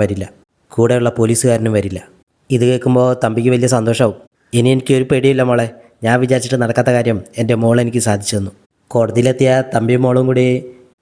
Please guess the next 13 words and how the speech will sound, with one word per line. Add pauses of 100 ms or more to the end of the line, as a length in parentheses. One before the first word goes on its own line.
(140)
എല്ലാവരെയും
ഓരോന്ന്
പറഞ്ഞിങ്ങനെ
പരിഹസിക്കുകയാണ്. (420)
ജാനകിയെ (140)
അച്ഛനും
അമ്മയും
ഇല്ലാന്ന്
പറഞ്ഞ്
പരിഹസിച്ചതിൻ്റെ
പേരിലാ (280)
അവൾ
ഇതൊക്കെ